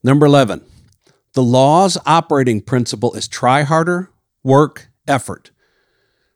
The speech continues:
Grace, the operating principle is receive, trust, abide, and rest.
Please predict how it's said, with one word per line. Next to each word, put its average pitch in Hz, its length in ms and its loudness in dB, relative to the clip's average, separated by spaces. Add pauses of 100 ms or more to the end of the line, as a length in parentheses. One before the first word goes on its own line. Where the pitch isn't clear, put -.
(400)
Grace, 165 540 4
the 143 180 0
operating 139 520 0
principle 123 540 -4
is 127 200 -4
receive, 120 760 -4
trust, - 540 -4
abide, 117 560 -4
and 98 180 -8
rest. - 440 -8